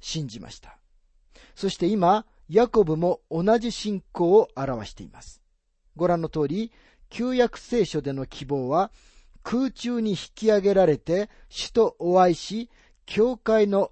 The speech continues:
永遠の住まいである新しいエルサレムに入るというものではありませんでした。旧約聖書の希望は、この地上に打ち立てられる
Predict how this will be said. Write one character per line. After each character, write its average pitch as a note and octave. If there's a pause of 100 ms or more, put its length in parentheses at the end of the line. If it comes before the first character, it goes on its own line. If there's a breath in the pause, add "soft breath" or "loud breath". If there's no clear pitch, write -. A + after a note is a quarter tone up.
(100)
永 A3
遠 A3
の G3
住 -
ま F#3+
い D3
で C#3
あ B2+
る E3 (340 soft breath)
新 A#3+
し A#3
い -
エ E3
ル G#3+
サ A3
レ G3+
ム F3+
に E3
入 F3
る A2+ (160)
と F3
い F3
う D#3+
も D#3+
の D3+
で D#3+
は F#3 (100)
あ A#2+
り E3
ま F3+
せ D#3+
ん A2
で G2
し -
た。 - (1800 soft breath)
旧 G#3
約 F#3+
聖 F#3+
書 E3
の D#3
希 -
望 C#3+
は、 F3 (280)
こ G#3+
の A3+
地 -
上 B3
に A3
打 F3
ち -
立 G3+
て G3
ら F3+
れ D#3
る E3